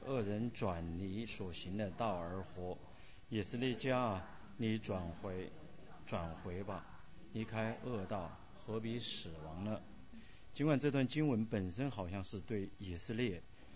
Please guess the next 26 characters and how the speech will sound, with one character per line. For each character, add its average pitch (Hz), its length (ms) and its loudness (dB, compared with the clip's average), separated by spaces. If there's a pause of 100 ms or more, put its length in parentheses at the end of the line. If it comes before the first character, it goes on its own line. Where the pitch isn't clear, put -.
(140)
但 117 100 0
是 113 80 2
我 87 300 0
觉 98 140 -4
得 107 140 0
也 92 120 -2
是 101 160 -8
对 95 260 -4 (100)
整 85 260 -4
个 113 120 0
人 87 240 -2
类 101 140 0
发 107 260 -4
出 110 180 -4
的 78 220 -8 (720)
同 95 180 -2
样 101 160 0
一 90 40 -4
个 87 60 -6
信 87 240 -6
息。 87 200 -6
这 98 140 -4
和 95 120 -4
新 113 260 0
约 120 140 2
的， 95 240 -2